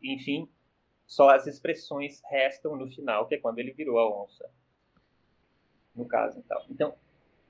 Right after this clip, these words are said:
esse é o, é o percurso, processo e a ideia de, de, de tradução de uma coisa pra outra, né? Além do mais, a escolha dos instrumentos, inclusive, foi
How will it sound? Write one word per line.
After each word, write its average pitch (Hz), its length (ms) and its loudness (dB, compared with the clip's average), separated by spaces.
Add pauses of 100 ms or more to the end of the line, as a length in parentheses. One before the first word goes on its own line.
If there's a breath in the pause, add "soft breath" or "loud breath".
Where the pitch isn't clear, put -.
(100)
esse 135 340 2
é 123 80 8
o, 107 180 2
é 107 60 0
o 110 60 -2
percurso, 156 680 -8 (720)
processo 117 720 2 (500)
e 135 200 0
a 147 80 8
ideia 135 400 6
de, 135 220 -12
de, 113 340 -20 (260)
de 110 100 -18
tradução 117 960 0 (1000)
de 113 120 -6
uma 117 240 0
coisa 123 360 2 (300)
pra 151 180 8
outra, 110 300 0
né? 127 200 -6 (500)
Além 120 140 -2
do 127 80 0
mais, 147 240 4
a 147 140 2
escolha 156 400 2
dos 143 280 -6
instrumentos, 131 520 -4
inclusive, 135 560 -6
foi 127 300 0